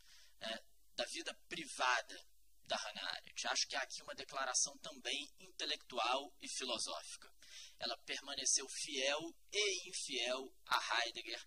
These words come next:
ambas as coisas no amor, no seu modo de pensar também. E acho que isso é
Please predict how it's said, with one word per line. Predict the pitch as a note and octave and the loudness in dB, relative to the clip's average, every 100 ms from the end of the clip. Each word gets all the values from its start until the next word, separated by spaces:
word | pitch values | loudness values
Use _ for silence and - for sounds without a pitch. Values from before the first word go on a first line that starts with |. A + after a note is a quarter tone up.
| - - - | -14 -16 -6
ambas | F3 G3+ F3+ B2+ | -4 -2 -4 0
as | B2+ | 0
coisas | - C3+ B2+ - | 0 -4 -4 -4
no | A#2+ | -2
amor, | G2+ G#2 A#2+ - - | -2 -2 -6 -6 -8
no | C3+ | 0
seu | - C#3 | 0 0
modo | A#2+ C3 D3+ - | -8 -2 -2 -2
de | - C3+ | -10 -10
pensar | C#3 A#2 - - A#2 C3 - - - - | -10 -2 0 2 2 0 -4 -16 -14 -4
também. | D#3+ - - - - - - - - - - - | -4 -4 -12 -14 -20 -20 -20 -16 -12 -10 -10 -8
E | C3+ | 4
acho | C#3+ F3+ - | 6 6 6
que | - D#3+ | 2 0
isso | - D#3+ | 0 4
é | C3 D#3 | 4 4